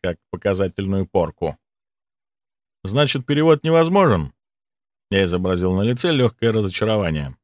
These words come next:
"М, не совсем". Сомов наклонился вперёд, понизив голос. "Есть лазейка. Я могу взять вас на испытательный срок по совместительству.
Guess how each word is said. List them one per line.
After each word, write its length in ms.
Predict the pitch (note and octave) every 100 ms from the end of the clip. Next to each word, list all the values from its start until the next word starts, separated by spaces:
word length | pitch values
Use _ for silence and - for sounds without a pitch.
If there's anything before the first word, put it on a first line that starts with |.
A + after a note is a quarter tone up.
| _ _ _ _ _ _ _ _ _
"М, 560 | D#3+ D#3+ E3 E3 E3+ F3+
не 100 | F3+
совсем". 760 | F#3 F3 - G#2 D#2+ C#2+ B1 - _ _ _ _
Сомов 340 | - G2+ F2 -
наклонился 540 | F2+ F#2+ F#2 F2 F#2
вперёд, 340 | - C#3 D3+
понизив 420 | - G#2+ G2+ G2+ G2
голос. 440 | F#2 C#2+ - - _ _ _ _ _ _ _ _ -
"Есть 420 | F3 D#3+ E2+ -
лазейка. 680 | G2+ G#2 G2 E2+ - D2 - _ _ _ _ _ -
Я 80 | E3
могу 240 | E3 D#3+
взять 320 | D3 D3+ C#3+
вас 300 | C#3 C#3+ B2
на 80 | C#3
испытательный 600 | B2 C#3+ C3+ C#3 B2 B2+
срок 300 | - E3+ C#3+
по 100 | -
совместительству. 1040 | A#2+ C3 C#3+ C#3 G2 - D#2 - D#2+ D2